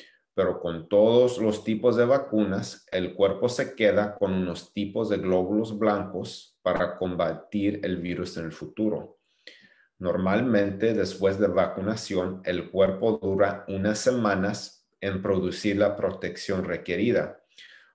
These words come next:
Por lo tanto, es posible que una persona se infecte con el virus que causa covid diecinueve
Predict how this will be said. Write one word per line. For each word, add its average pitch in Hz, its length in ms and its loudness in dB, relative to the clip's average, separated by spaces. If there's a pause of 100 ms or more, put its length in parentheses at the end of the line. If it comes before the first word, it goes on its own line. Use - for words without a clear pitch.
Por 95 160 0
lo 110 220 -2
tanto, 131 600 2
es - 180 2
posible 107 600 2
que 95 80 2
una 107 420 2
persona 104 420 0
se 101 160 -6
infecte 110 800 0
con 95 220 -2
el 90 160 -2
virus 104 360 2
que 92 220 -6
causa - 600 2 (200)
covid 98 300 2
diecinueve 101 840 0